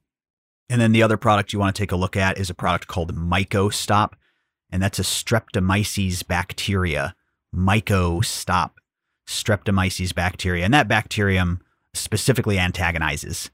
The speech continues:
things like these oomycetes, these fungal pathogens that we don't want.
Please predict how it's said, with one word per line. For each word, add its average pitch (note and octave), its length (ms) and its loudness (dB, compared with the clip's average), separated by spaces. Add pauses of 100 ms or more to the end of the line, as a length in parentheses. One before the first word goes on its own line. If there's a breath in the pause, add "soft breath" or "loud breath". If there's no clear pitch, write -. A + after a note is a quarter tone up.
(440)
things E2 280 -2
like C#2+ 220 -2
these D2 200 -4
oomycetes, C#2 500 -4
these - 180 -8
fungal D#2+ 260 -6
pathogens E2 460 -6
that - 120 -6
we E2 100 -4
don't E2+ 320 -6
want. C2 240 -8